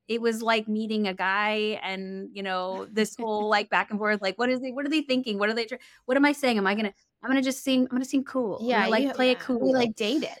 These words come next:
Speaker 1: Yeah.
Speaker 2: You have to, like,
Speaker 3: Yeah.
Speaker 2: date
Speaker 1: Yeah.
Speaker 2: because the minute she was like, "Oh, did you get a partner?" I knew. I was like,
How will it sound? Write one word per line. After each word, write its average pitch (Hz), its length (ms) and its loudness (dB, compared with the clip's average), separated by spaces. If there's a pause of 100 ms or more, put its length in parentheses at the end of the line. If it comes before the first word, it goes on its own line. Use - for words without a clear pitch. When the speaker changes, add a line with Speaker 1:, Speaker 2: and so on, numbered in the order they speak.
Speaker 1:
Yeah. 240 160 6
Speaker 2:
You 127 60 6
have 233 260 2
to, 269 80 -8
like, 254 180 2
Speaker 3:
Yeah. 208 60 -14
Speaker 2:
date 226 380 -4
Speaker 1:
Yeah. 208 240 2
Speaker 2:
because 254 400 0 (540)
the 254 140 6
minute 262 460 6
she 262 340 -2
was 240 160 -2
like, 208 300 2
"Oh, 302 160 6
did 233 180 0
you 220 100 0
get 254 120 4
a 262 40 0
partner?" 262 540 -2 (420)
I 220 220 2
knew. 196 240 -6 (340)
I 233 140 -2
was 208 140 -4
like, 196 240 -2